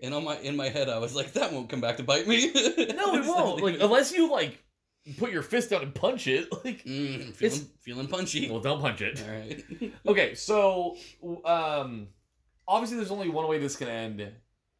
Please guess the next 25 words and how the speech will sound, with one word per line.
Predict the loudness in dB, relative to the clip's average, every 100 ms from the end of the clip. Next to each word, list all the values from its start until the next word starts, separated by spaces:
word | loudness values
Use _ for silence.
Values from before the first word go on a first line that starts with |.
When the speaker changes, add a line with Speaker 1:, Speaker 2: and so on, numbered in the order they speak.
| _
Speaker 2:
and | -10 -8
it's | -8
with | -8 -6
him | -6 -6 -6
dying. | -10 -10 -16 -20 -20
Speaker 1:
Good. | -16 -18 -18 -20 -20 -8 0
Speaker 2:
Um, | 2 2 0 -4 -12 -18 _ _ _ _ -4
I'd | -2 0
say | -2
it's, | 0 -2
it's, | -2 -8 -8 -14 _ _ _ _ -4
okay, | 0 2
it's | 0 -6
not | -8 0 4 4 2
to | 0 -2
the | -2 -4 -2 -4 -4
wildness | -10 -8 -8 -8 -8 -12 -4 2 2 4 2 2 -4 -6 -2 -2 -2 -4 _ -8
Speaker 1:
Mm-hmm. | -8 -8 -12 -12 -4
Speaker 2:
of | -2 -2 -4 -8 -14 -20 _ _ -12
Khomeini. | -6 -2 -2 -4 -12 -18 _ _ _ _ -6
Speaker 1:
Oh, | 2 2 2
okay. | -2 -2 0 0 4
Speaker 2:
<laughs> |
Like | 4 4
his | 2 0 2 2 -2